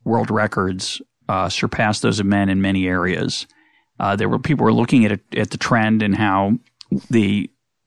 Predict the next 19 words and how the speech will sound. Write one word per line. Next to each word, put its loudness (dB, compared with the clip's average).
record-setting 2
times, 2
and 0
I -2
forget 0
which -2
sports 0
they 2
were, 2
but -4
some 2
track 2
and 2
field 0
and -2
swimming 4
for 0
women 4
were 2